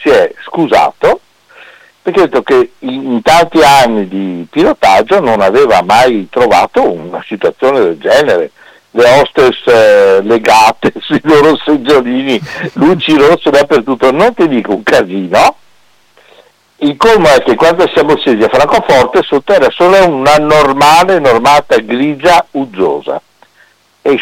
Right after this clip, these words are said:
sopra nelle nuvole non ti dico cosa c'era, lui doveva bucare ste nuvole ma non trovava un passaggio. Ecco,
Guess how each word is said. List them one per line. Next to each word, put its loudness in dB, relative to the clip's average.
sopra 2
nelle 2
nuvole 2
non -2
ti -10
dico -4
cosa -2
c'era, 2
lui -4
doveva 2
bucare -2
ste -6
nuvole 0
ma -2
non -2
trovava 2
un -12
passaggio. -2
Ecco, -2